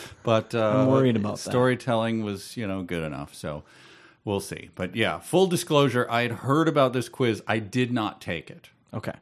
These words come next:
Speaker 1: So, like, at least a year ago or something. So it's, it's been around, but I didn't, I don't think I took it.
Speaker 2: All right. So again, antidepressants or Tolkien?
Speaker 1: Yeah.
Speaker 2: All right.
Speaker 1: Yep.
Speaker 2: You ready to play, Mike?
Speaker 1: I am ready.
Speaker 2: All right. So I click pray. All right.
Speaker 1: You click pray.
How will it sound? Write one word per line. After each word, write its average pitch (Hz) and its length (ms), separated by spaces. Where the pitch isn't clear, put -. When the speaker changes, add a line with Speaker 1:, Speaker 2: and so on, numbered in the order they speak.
Speaker 1:
So, 98 180
like, 87 380
at 98 80
least 95 340
a 98 60
year 92 320
ago 85 200
or 80 120
something. 76 480
So 76 480
it's, - 360
it's 113 200
been 160 200
around, 104 600
but 98 120
I 92 100
didn't, 90 420
I 104 100
don't 107 180
think 98 160
I 78 80
took - 260
it. - 160
Speaker 2:
All 135 80
right. 98 200
So 113 180
again, 139 320
antidepressants 180 580
or 196 60
Tolkien? 185 360
Speaker 1:
Yeah. 85 140
Speaker 2:
All 107 80
right. 139 240
Speaker 1:
Yep. 98 160
Speaker 2:
You 117 120
ready 123 140
to 120 80
play, 147 160
Mike? 196 240
Speaker 1:
I 87 180
am 101 160
ready. 143 280
Speaker 2:
All - 560
right. - 160
So - 140
I 107 80
click 113 280
pray. - 180
All 113 80
right. 98 140
Speaker 1:
You 92 100
click - 320
pray. 90 520